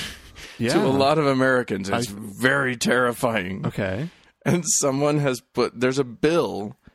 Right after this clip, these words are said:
Speaker 2: that has been presented in the Michigan State House, uh, of Representatives that, uh, is an anti-Sharia bill.
Speaker 1: Michigan?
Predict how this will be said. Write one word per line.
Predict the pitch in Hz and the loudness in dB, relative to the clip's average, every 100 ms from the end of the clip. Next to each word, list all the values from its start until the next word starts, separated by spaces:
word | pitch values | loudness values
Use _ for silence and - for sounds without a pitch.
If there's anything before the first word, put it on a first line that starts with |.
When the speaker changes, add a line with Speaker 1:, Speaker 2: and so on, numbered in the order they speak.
| _ | _
Speaker 2:
that | - 117 | -2 0
has | 120 | 0
been | 110 127 | 0 -2
presented | 135 123 135 143 143 123 - | -2 0 0 0 -2 -4 -2
in | 120 | -2
the | 117 | 0
Michigan | 117 147 - 139 131 | 0 0 -2 -2 -2
State | 117 - 123 117 | -2 -2 -2 -2
House, | 117 117 110 - - _ - | -2 -2 -2 -6 -10 _ -8
uh, | 101 98 95 85 - _ _ _ _ _ | -4 -4 -4 -6 -10 _ _ _ _ _
of | 110 | -6
Representatives | 110 107 104 107 98 87 85 92 - _ _ _ _ _ _ | -6 -4 -4 -4 -4 -6 -8 -10 -16 _ _ _ _ _ _
that, | - - 98 98 - - | -10 -6 -4 -6 -10 -6
uh, | 101 95 92 90 _ _ _ | -4 -4 -6 -8 _ _ _
is | - 110 | -8 -4
an | 113 - | -4 -4
anti-Sharia | 127 147 143 131 123 113 - 113 113 117 101 92 | -4 -4 -4 -2 0 -2 -4 -4 -4 -4 -4 -6
bill. | 90 - 85 55 53 _ _ _ _ | -6 -6 -6 -10 -14 _ _ _ _
Speaker 1:
Michigan? | 127 120 - 185 233 | -4 -4 -2 -4 -4